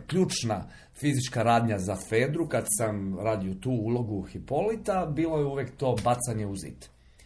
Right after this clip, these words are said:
I znači, od toga smo onda, e, skužili da bi bilo super da se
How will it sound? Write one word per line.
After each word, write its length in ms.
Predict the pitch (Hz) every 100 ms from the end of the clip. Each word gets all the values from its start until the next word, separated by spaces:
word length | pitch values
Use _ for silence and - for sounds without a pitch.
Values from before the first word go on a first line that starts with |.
| - -
I 180 | 135 147
znači, 520 | 135 156 - 147 131
od 200 | 131 -
toga 260 | 151 151 147 147
smo 140 | 123 120
onda, 460 | 127 120 110 95 -
e, 260 | 110 104 98 92 -
skužili 460 | - 151 151 151
da 100 | 120
bi 80 | 110
bilo 240 | 107 131 117 -
super 320 | 147 - 107
da 120 | 104
se 240 | - 110